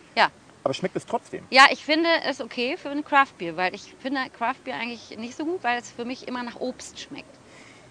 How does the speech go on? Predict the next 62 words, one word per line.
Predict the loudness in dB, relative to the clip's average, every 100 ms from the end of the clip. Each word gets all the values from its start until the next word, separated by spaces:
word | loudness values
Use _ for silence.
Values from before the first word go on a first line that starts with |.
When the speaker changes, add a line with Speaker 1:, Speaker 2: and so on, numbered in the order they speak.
| -2
Speaker 2:
Das | 0 2
sind, | 2
Speaker 1:
Das | 2
finde | 0 2
ich | 2
nicht | -2
so | -4
gut. | -8 -6
Speaker 2:
<clears throat> | -4 0
das | 0
sind | 0 0
dann | 0
die | 2
I | 2
P | 2 2
As, | 2 0
die | -10
sehr, | -6 0 2 4 4 2
äh, | 0 2
hopfenlastig | 0 -2 -4 -4 -4 -14
sind. | -12
Speaker 1:
Die | -12 -8 -8
I |
P | -8 -6 -6
As? |
Speaker 2:
Die | -4
schmecken | -6 -8
so. | -8 -10 -10 -20 -20 -2
Speaker 1:
Ja? | 4 6
Speaker 2:
Weil | 4
dieses, | -2
dieses | -6 -4 -4
Fruchtaroma | 0 0 2 0 0 0 -2
ist | -2
im | -2
Hopfen, | -2 -4 -20 -20 -20 -18 -10
nicht | -4
Speaker 1:
Ach |
Speaker 2:
im | 0
Speaker 1:
was. | 0
Speaker 2:
Malz. | -2 -4 -14 -20 -6
Speaker 1:
Aber | -2
Speaker 2:
Mhm. | 0
Speaker 1:
wieso | -2
schmeckt | 0 -2 -2
das | -8
manchmal | -8 -6
nach | -6 -6
Mango | -8 -6 -6
und | -6 -8
manchmal | -10 -10 -8
nach | -8 -10 -16 -20 -8
Apfel | -8 -6 -6
und | -4
Speaker 2:
Das | -4
Speaker 1:
manchmal | -4 -2
Speaker 2:
kommt | -2
auf | 0
Speaker 1:
nach | 2
Speaker 2:
den |
Hopfen | 0 -2 -6
drauf | -6